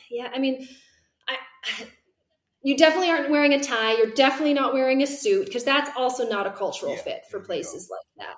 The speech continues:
Speaker 1: right? But, you know, that's one big thing, right, is what you wear. And have you taken some effort to, like, you know, get a haircut, right? Like, you know,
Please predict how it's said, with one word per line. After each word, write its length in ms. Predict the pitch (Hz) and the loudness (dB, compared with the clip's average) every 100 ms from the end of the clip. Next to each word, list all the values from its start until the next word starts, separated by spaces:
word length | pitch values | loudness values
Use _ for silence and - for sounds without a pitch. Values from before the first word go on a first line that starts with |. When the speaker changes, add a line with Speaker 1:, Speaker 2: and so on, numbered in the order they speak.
| - | -4
Speaker 1:
right? 340 | 240 277 - - | 0 0 -2 -2
But, 260 | 269 - - - _ | -2 -4 -12 -20 _
you 100 | 339 | -2
know, 300 | 285 240 247 - _ | 0 0 -4 -14 _
that's 240 | 320 330 285 | -2 0 2
one 180 | 269 240 | 0 2
big 200 | 196 - | -2 -2
thing, 180 | 151 185 | -6 -2
right, 180 | 226 | -2
is 140 | 214 214 | -2 0
what 240 | 254 208 | 0 0
you 140 | 214 196 | -4 -4
wear. 340 | 156 - - | -4 -6 -4
And 120 | 285 | -4
have 300 | 277 320 330 | -4 -2 -2
you 100 | 320 | 0
taken 360 | 320 294 285 277 | 2 0 2 0
some 200 | 269 233 | 0 -4
effort 460 | 208 196 208 175 - | -4 -4 -2 -2 -2
to, 120 | 202 | -2
like, 300 | 180 165 - | -2 -4 -6
you 100 | 220 | -4
know, 140 | 185 | -2
get 180 | 185 269 | 0 2
a 60 | 277 | 0
haircut, 680 | 277 311 302 - - - - | 0 -4 -4 -6 -12 -12 -8
right? 320 | 214 226 214 | -2 0 0
Like, 280 | 202 180 175 - _ - | 0 -4 -6 -18 _ -12
you 80 | |
know, 60 | 208 | -6